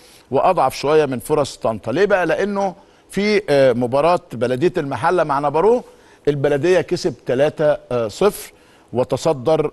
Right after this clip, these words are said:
آه، أو بقى في المركز الثاني، ولسه في كلام في الكلام. مباراة، آه، الأولمبي مع كفر الشيخ انتهت بالتعادل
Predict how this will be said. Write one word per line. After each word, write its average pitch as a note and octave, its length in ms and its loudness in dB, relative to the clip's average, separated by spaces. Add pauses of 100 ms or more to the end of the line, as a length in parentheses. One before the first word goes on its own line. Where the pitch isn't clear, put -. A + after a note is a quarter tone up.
آه، A2+ 300 0
أو B2 260 -2
بقى B2 220 -2
في - 60 -10
المركز D#3 420 -2
الثاني، C3+ 520 0
ولسه C#3+ 320 -4
في E3 300 -4
كلام E3 540 -2
في - 80 -14
الكلام. D3 480 0 (800)
مباراة، C#3+ 360 2 (220)
آه، C#3 800 2
الأولمبي E3 480 -2
مع C#3+ 160 2
كفر D#3 260 -2
الشيخ F#3 380 0
انتهت D#3+ 400 0
بالتعادل D3 680 -2